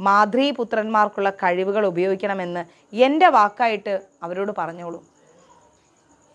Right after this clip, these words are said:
അതെ, അതെ, അതെ, നമുക്ക് ഇതും കൂടെ പറഞ്ഞിട്ട് നിർത്താം. എന്താ പറയുന്നത്? ഇങ്ങനെയുള്ളവരെ ഇല്ലായ്മ ചെയ്യാൻ എത്രയും പെട്ടെന്ന് കൃഷ്ണനോടും ഭീമനോടും അർജുനനോടും വരാൻ പറയൂ.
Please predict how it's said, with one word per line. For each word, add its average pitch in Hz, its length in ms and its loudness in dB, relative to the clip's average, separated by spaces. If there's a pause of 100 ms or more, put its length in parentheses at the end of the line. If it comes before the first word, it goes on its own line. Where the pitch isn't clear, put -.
(1300)
അതെ, 196 200 0
അതെ, 185 160 -4
അതെ, 185 120 -8
നമുക്ക് 180 180 -12
ഇതും 180 140 -6
കൂടെ 185 140 -2
പറഞ്ഞിട്ട് 175 380 -8
നിർത്താം. - 280 -16 (600)
എന്താ 220 160 4
പറയുന്നത്? 240 540 0 (640)
ഇങ്ങനെയുള്ളവരെ 302 1080 4 (800)
ഇല്ലായ്മ 269 500 2
ചെയ്യാൻ 202 480 -6 (280)
എത്രയും 277 680 -2
പെട്ടെന്ന് 196 520 -4 (1600)
കൃഷ്ണനോടും 233 720 -2
ഭീമനോടും 233 600 0
അർജുനനോടും 208 680 -2
വരാൻ 180 300 -4
പറയൂ. 165 220 -6